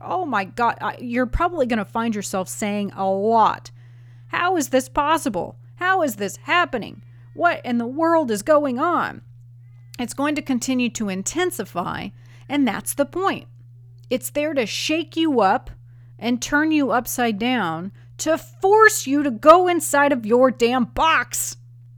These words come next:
That external stuff doesn't matter anymore. So yes, things are going to continue to get bumpy, but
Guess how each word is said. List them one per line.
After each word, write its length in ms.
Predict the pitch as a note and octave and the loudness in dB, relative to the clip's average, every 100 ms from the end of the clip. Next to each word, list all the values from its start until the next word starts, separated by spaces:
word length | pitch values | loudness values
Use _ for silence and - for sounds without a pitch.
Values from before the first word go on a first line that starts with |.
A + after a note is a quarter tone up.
| - - - - - - | -20 -20 -20 -20 -20 -16
That 140 | C4+ C4+ | -8 -6
external 540 | B3+ - - C#4+ C#4+ | -6 -8 -2 0 0
stuff 420 | C4 - - C#4+ | 0 -2 -2 -2
doesn't 320 | - A#3 C4 - | -4 -4 -4 -8
matter 460 | C#4 D#4 E4+ E4 | -4 0 2 4
anymore. 520 | C#4+ A#3+ G#3 D#3 G#2+ - - - - - - - - - - - - - - | 4 4 2 -2 -8 -12 -20 -20 -20 -20 -20 -20 -20 -20 -20 -20 -20 -20 -18
So 180 | - D4+ | -4 -2
yes, 640 | C4 D#4 A3+ - - - | 0 0 0 -4 -10 -10
things 240 | - C4+ C4+ | -2 0 0
are 80 | C4 | -2
going 200 | C4 B3+ | -4 -4
to 60 | |
continue 460 | B3 A#3 G#3+ A3+ G#3+ | -4 -6 -4 -4 -4
to 80 | G3+ | -4
get 260 | F#3 - | -6 -8
bumpy, 440 | F#3 G3 F#3+ - - - - | -6 -6 -8 -12 -14 -20 -8
but 200 | C#4 C4 | -4 -4